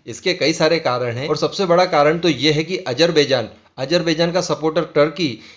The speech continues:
ये दोनों ही रशिया से काफ़ी बड़ी मात्रा में हथियार खरीदते हैं। हथियार आर्मेनिया भी खरीदता है, लेकिन एक कस्टमर के चलते वो बाकी दो कस्टमर्स को नहीं खो सकता, जो कि आर्मेनिया से हर हाल में बड़े हैं। टर्की खासकर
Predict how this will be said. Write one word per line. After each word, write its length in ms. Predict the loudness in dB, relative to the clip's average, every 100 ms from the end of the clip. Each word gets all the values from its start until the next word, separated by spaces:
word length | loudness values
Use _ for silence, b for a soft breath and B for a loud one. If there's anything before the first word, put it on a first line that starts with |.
| B -8
ये 60 |
दोनों 300 | -2 2 2
ही 80 | 2
रशिया 300 | 2 2 0
से 120 | -2
काफ़ी 280 | -2 -2 0
बड़ी 200 | 0 0
मात्रा 340 | 0 2 2
में 100 | 2
हथियार 320 | 0 0 0 0
खरीदते 440 | 0 -4 -2 -4
हैं। 260 | -4 -10 b b b -14
हथियार 300 | -4 0 2
आर्मेनिया 420 | 2 0 2 2
भी 120 | 2
खरीदता 420 | -2 -4 -4 -6
है, 200 | -6 -8 -10
लेकिन 340 | -6 -6 -6 -4
एक 240 | -6 -2
कस्टमर 320 | -4 -2 -4
के 100 | -2
चलते 380 | -4 -4 -6 -8 B B B -8
वो 140 | -6
बाकी 320 | 0 2 2 0
दो 160 | -2
कस्टमर्स 460 | 0 -4 -2 -2 -2
को 80 | 0
नहीं 160 | 0
खो 180 | 0 -4
सकता, 520 | -4 -10 -12 -12 -14 -6
जो 120 | -4
कि 120 | 0
आर्मेनिया 440 | 0 2 0 2 2
से 120 | 0
हर 220 | -2 -2
हाल 240 | 0 0
में 160 | 0 0
बड़े 220 | 2 2
हैं। 280 | 0 -6 -16 _ _ _ _ _
टर्की 280 | -4 -4 -6
खासकर 420 | -4 -4 -4 -6